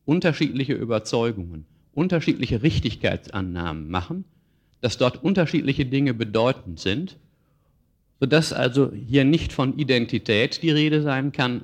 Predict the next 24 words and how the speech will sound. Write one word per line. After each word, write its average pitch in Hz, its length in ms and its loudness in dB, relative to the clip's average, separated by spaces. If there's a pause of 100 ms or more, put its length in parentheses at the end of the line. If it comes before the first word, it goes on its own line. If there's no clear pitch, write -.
sondern 123 260 0
von 123 240 -4
Differenz. 107 840 -2 (640)
Das 110 160 -2
heißt, 135 240 2
für 139 160 -2
die 131 80 -2
Moderne 123 520 2
ist - 160 -8
gerade 123 300 -2
charakteristisch, 120 880 -4
dass - 200 -6
der - 180 -2
Einzelne 165 540 -2 (420)
bei 117 200 4
seinem 120 340 -2
Gang 113 280 0
durchs 98 220 -6
Leben 123 440 -2 (380)
in 135 200 2
die 123 100 -2
verschiedensten 160 680 -4
Gruppen 117 420 -4
gerät, 98 640 0